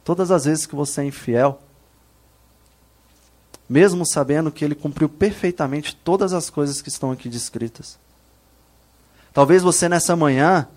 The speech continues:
achou que poderia cumprir à risca tudo aquilo que estava nessa lista. Você acreditou verdadeiramente que seria capaz por si mesmo. Muitos, irmãos, utilizam o Salmo quinze como um checklist da salvação.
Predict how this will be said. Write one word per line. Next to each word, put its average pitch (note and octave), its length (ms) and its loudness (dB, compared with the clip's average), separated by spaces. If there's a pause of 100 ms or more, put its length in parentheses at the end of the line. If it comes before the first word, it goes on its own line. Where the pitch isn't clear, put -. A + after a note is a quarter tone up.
(360)
achou E3 340 4
que - 120 -8
poderia E3+ 340 4
cumprir E3 360 -2
à D3+ 40 4
risca D3+ 760 4 (440)
tudo G3+ 180 6
aquilo F3 320 0
que D3+ 120 -14
estava C#3 300 -2
nessa C3+ 280 -6
lista. A#2+ 300 -6
Você B2+ 220 -4
acreditou D#3 520 -2
verdadeiramente F3 920 -2
que - 80 -14
seria C#3+ 280 -2
capaz C3+ 540 0
por B2 140 -14
si - 180 -6
mesmo. B2+ 360 -4 (1200)
Muitos, E3 500 6
irmãos, A#2 340 0
utilizam D#3 460 -2
o D#3+ 40 -6
Salmo D#3 280 -2
quinze D#3+ 340 -8
como E3 240 -6
um C3 240 -6 (220)
checklist E3+ 760 -4 (720)
da B2 100 2
salvação. A#2+ 680 0